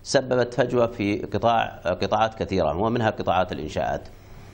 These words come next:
آه، قطاع الإنشاءات في المملكة العربية السعودية مر بالتسعة أشهر الماضية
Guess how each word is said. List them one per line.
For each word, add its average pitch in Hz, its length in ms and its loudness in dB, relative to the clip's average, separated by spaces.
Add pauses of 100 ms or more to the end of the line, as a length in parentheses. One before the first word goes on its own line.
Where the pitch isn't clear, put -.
(180)
آه، 95 220 4
قطاع 117 280 0
الإنشاءات 135 460 0
في 123 60 -2
المملكة 117 340 0
العربية 104 300 2
السعودية 107 460 0
مر 127 220 0
بالتسعة 110 480 -4
أشهر 104 280 -2
الماضية 101 560 0